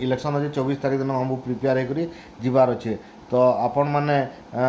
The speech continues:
ଆମର ଏନ୍ତା ଭିଡ଼ିଓ ଦେଖବାର୍ ଲାଗି ସବୁବେଲେ ଆମର ଚ୍ୟାନେଲ୍କେ, ଏ, ସବସ୍କ୍ରାଇବ୍ କରୁନ୍, ଲାଇକ୍ କରୁନ୍, କମେଣ୍ଟ କରୁନ୍। ଆଉ ଫେର୍ କେନ୍ତା ଭିଡ଼ିଓ ଦେଲେ ଆପଣମାନଙ୍କୁ ଭଲ ଲାଗ୍ବା, ସେ ପ୍ରକାର ଭିଡ଼ିଓ ଦେବାର୍ ଲାଗି ଚେଷ୍ଟା କର୍ମା। ଏଇଟା ଦେଖୁନ୍, ଲିଚୁ ଏ, ଯେତେବେଳେ ଟ୍ରେନିଂ ସରିଗଲା,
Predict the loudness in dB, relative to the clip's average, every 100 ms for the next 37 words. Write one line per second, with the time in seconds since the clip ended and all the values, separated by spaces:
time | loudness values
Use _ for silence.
0 | 2 0 2 2 2 4 4 2 0 0
1 | 0 2 2 4 2 0 -2 -8 -8 -2
2 | 0 4 4 4 0 -2 0 0 0 0
3 | -2 -4 -4 2 4 4 2 -2 -4 -2
4 | -2 0 -4 0 0 0 0 -2 -2 -2
5 | -2 -2 0 0 0 -4 -10 -2 4 4
6 | 4 0 -2 0 0 2 4 4 4 4
7 | 4 0 -2 -2 -2 2 4 4 4 2
8 | 2 -14 -6 -2 0 0 0 0 0 0
9 | 2 2 0 -2 -2 -2 -2 -2 0 0
10 | 0 -4 -6 -10 -2 -2 0 2 6 6
11 | 4 -2 -4 -2 0 0 0 -2 -4 -4
12 | -2 2 4